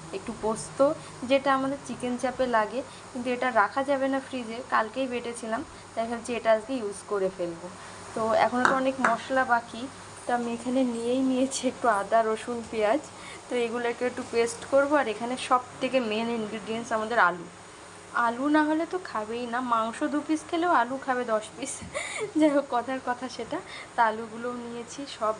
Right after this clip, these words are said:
মোটামুটি একটু রেডি করেই নিয়েছি। সবার আগে এগুলোকে কেটে একটু মশলা বানিয়ে নিই, তারপর আলুগুলি কাটবো, আর তারপরেই মূল রান্নায় ফিরবো। কিন্তু তার আগে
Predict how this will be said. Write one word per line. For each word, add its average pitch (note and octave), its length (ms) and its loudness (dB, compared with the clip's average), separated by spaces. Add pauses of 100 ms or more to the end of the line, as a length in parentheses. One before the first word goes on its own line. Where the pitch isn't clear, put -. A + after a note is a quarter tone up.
(120)
মোটামুটি A#3 380 -6
একটু A#3+ 220 -10
রেডি G#3 300 -6
করেই B3+ 260 -2
নিয়েছি। A#3 440 -2 (400)
সবার A#3 360 4
আগে A3+ 200 2 (180)
এগুলোকে A3 460 -4 (140)
কেটে A3 240 -2
একটু A#3 200 -4 (120)
মশলা G3 340 4
বানিয়ে B3+ 340 6
নিই, D#4+ 180 6 (320)
তারপর B3 300 6
আলুগুলি G#3+ 480 0
কাটবো, F#3+ 400 2 (600)
আর G3 140 0 (680)
তারপরেই B3+ 500 2 (120)
মূল A#3+ 160 -2 (400)
রান্নায় A#3 460 0
ফিরবো। B3 300 -2
কিন্তু B3 280 -4 (120)
তার A#3+ 220 4
আগে A#3+ 260 4